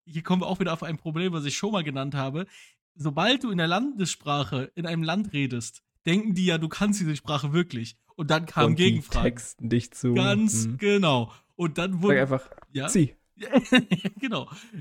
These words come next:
Speaker 1: Nee, das war aber eine Entweder-oder-Fra-, oder-Frage. Sie hat mich ja gefragt, was für ein Rotwein.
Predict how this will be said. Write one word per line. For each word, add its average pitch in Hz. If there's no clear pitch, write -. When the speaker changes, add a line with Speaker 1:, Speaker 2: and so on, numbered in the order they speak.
Speaker 1:
Nee, 226
das 160
war 185
aber 175
eine 160
Entweder-oder-Fra-, 180
oder-Frage. 120
Sie 151
hat 208
mich 208
ja 180
gefragt, 170
was 220
für 165
ein 139
Rotwein. 127